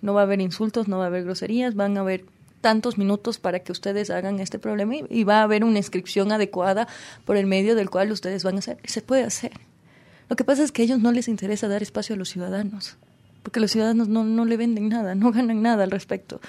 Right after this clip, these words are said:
Entonces, ellos no le, no, no, no, no les interesa. Lamentablemente eso no les interesa. En cambio, la televisión pública sí les interesa que vengan y que el micrófono esté abierto para que los ciudadanos hablen.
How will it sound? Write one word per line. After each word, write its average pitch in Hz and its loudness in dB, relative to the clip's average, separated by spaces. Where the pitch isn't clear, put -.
Entonces, 226 0
ellos 247 2
no 247 4
le, 240 2
no, 247 4
no, 277 2
no, 311 0
no 427 2
les 466 4
interesa. 453 0
Lamentablemente 349 -2
eso 302 -4
no 320 -2
les 339 -4
interesa. 294 -4
En 262 2
cambio, 302 4
la 285 0
televisión 269 -4
pública 294 -2
sí 277 -6
les 285 -6
interesa 240 -2
que 202 -4
vengan 214 -2
y 214 -6
que 226 0
el 220 4
micrófono 220 2
esté 208 -2
abierto 208 -2
para 190 -4
que 190 -8
los 190 -6
ciudadanos 185 -4
hablen. 185 -8